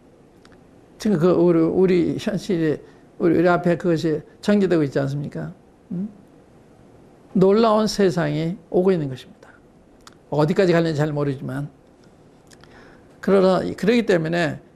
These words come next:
이 세상은 계속 갈 수가 없어요. 그러니까 하나님이 오셔서 이 세상의 통치권을 가져가지 아니하시면 인간이 전멸을 당할 수밖에 없는 이런 형편이 있는 것입니다. 여기 생명의 부활과 심판의 부활. 그래서 여기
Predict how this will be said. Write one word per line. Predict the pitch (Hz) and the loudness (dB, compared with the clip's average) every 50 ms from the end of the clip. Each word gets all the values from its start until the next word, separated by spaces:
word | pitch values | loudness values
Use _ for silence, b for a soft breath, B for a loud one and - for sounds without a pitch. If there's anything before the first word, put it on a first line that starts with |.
| _ _ | _ _
이 | - 208 220 214 | -4 -2 -2 -2
세상은 | - - 190 185 180 175 156 | -2 -2 -4 -4 -4 -4 -4
계속 | - - 185 151 - - | -2 -2 -2 -2 -4 -6
갈 | - 175 170 | -6 -6 -8
수가 | - - 196 147 | -8 -10 -12 -12
없어요. | 143 - - 151 143 143 - _ _ _ _ _ _ _ _ _ _ _ _ | -12 -14 -16 -18 -18 -18 -20 _ _ _ _ _ _ _ _ _ _ _ _
그러니까 | - - 139 131 | -14 -10 -8 -4
하나님이 | 175 175 165 165 160 160 | -4 -4 -4 -4 -4 -4
오셔서 | 156 151 - 175 156 - - 165 156 151 151 B B B B B B - | -4 -2 0 -2 -2 -2 -2 -4 -4 -4 -6 B B B B B B -4
이 | - 180 | -2 -2
세상의 | 175 - 180 165 160 160 151 147 - | 0 0 -2 -2 -2 -4 -6 -8 -8
통치권을 | - 247 254 233 - 208 208 202 190 175 | -6 -6 -6 -4 -4 -2 -2 -2 0 0
가져가지 | 160 170 160 170 156 151 143 147 | -2 -2 0 0 -2 -2 -2 -4
아니하시면 | 143 139 135 131 123 - - 147 147 143 135 131 - B B B B B B B | -4 -6 -6 -8 -10 -10 -10 -10 -8 -8 -10 -10 -14 B B B B B B B
인간이 | - 190 180 170 156 143 139 | -6 -4 -2 0 -2 -2 -2
전멸을 | - 165 175 175 185 185 175 165 156 | -4 -4 -4 -2 -2 0 -2 -2 -2
당할 | 160 165 208 214 | -2 -4 -4 -4
수밖에 | 165 151 - 151 135 131 - 147 | -4 -4 -6 -6 -6 -6 -6 -8
없는 | 127 127 131 127 120 117 - - - - - _ _ _ _ _ | -6 -6 -8 -10 -12 -14 -16 -20 -20 -20 -20 _ _ _ _ _
이런 | - 185 156 151 | -6 -4 -2 -2
형편이 | 139 185 185 180 170 156 151 | -2 -4 -2 -2 -2 -2 -2
있는 | 143 135 - | -2 -4 -6
것입니다. | - - - - - 139 - - - - _ _ _ _ _ - | -8 -10 -12 -16 -18 -20 -20 -20 -20 -20 _ _ _ _ _ -4
여기 | - 170 156 151 151 147 139 B B B B B B B B | -2 0 2 2 2 0 0 B B B B B B B B
생명의 | - - - - - 208 208 208 202 190 185 180 165 | -14 -12 -10 -6 -4 -2 0 0 2 2 0 0 0
부활과 | 160 156 151 143 143 143 135 151 156 160 165 160 | 0 0 0 -2 -2 -2 -2 -2 -2 -2 -4 -6
심판의 | - - 240 220 196 180 160 156 | -8 -6 -4 -2 -2 -2 -2 -2
부활. | 143 139 - 123 | -4 -6 -8 -6
그래서 | - 196 180 180 | -6 -4 -2 0
여기 | 180 185 170 180 | 0 0 -2 -2